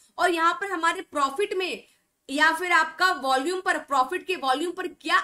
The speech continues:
affect पड़ रहा है, क्या change पड़ रहा है, उसको हम लोग क्या करते हैं, उसको हम लोग bury करते हैं,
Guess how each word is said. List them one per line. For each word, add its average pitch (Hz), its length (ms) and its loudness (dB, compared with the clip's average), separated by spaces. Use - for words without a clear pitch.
affect 370 360 0
पड़ 311 140 -2
रहा 277 160 -4
है, 294 100 -2
क्या 330 320 -2
change 359 380 -6
पड़ 285 180 -4
रहा 262 180 0
है, 359 100 -10
उसको 302 280 -6
हम 370 140 2
लोग - 140 -6
क्या 269 200 0
करते 262 320 -8
हैं, 359 80 -8
उसको 294 240 -10
हम 285 100 -4
लोग 311 140 -10
bury 220 260 -4
करते - 280 -18
हैं, 170 80 -18